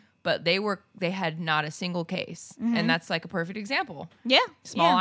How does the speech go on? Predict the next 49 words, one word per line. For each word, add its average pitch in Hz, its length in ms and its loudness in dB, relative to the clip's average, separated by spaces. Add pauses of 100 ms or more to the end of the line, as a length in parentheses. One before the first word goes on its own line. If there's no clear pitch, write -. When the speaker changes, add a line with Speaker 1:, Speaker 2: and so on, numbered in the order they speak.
Speaker 1:
island 165 340 -2
and 143 240 -2
Speaker 2:
Get 214 160 0
the 240 60 -4
fuck 254 260 0
out, 330 260 4
yeah. 285 120 6
Speaker 1:
Exactly. 175 440 4 (280)
Speaker 2:
So, 311 200 0 (160)
so 294 180 2
really, 349 380 2
your 262 220 2
best, - 640 4 (580)
your 262 160 2
best 285 320 4
offense 277 460 4
is 240 80 -4
a 226 60 -2
good 240 340 0
defense. - 640 -10 (100)
I 240 60 2
mean, 269 160 4
if, 277 120 0
if 262 160 -2
you, 262 140 -10
again, 269 320 4
if 220 160 -4
you, 277 200 0
if 277 160 -4
you're 311 80 -6
comparing 330 520 -2
a 269 60 0
zombie 226 260 2
apocalypse 196 500 -6
to - 60 -18
the 202 80 -8
plague, 277 400 0 (240)
which 277 260 -2 (460)
obviously 233 520 2
there's 185 180 4
Speaker 1:
Yeah. - 60 2
Speaker 2:
a - 40 -4
ton 214 180 -4
of 202 100 -2
differences, 214 440 -4 (100)
but 294 400 8 (440)
there's 277 220 8
an 302 100 -2
overlying 277 1000 2